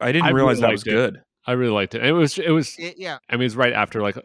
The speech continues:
Speaker 2: a lot of this stuff, so it felt
Speaker 3: Yeah,
Speaker 2: very
Speaker 3: it was Walk the Line and Ray coming out
Speaker 2: Yeah.
Speaker 3: basically back to back.
Speaker 1: I will say,
Speaker 3: And
Speaker 1: though, we
Speaker 3: the
Speaker 1: did get, we did get Dewey Cox for, uh, Coachella.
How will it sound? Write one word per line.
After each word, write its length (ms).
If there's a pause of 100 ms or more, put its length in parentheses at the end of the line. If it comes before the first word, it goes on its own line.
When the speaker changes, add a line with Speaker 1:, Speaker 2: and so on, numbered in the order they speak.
(180)
Speaker 2:
a 80
lot 380
of 80
this 180
stuff, 500
so 360
it 180
felt 240
Speaker 3:
Yeah, 120
Speaker 2:
very 140
Speaker 3:
it 40
was 100
Walk 380
the 100
Line 460
and 200
Ray 360
coming 340
out 200
Speaker 2:
Yeah. 80
Speaker 3:
basically 460
back 380
to 80
back. 500 (300)
Speaker 1:
I 80
will 140
say, 180
Speaker 3:
And 80
Speaker 1:
though, 80
we 120
Speaker 3:
the 80
Speaker 1:
did 180
get, 300
we 120
did 220
get 180
Dewey 220
Cox 400
for, 420
uh, 160
Coachella. 540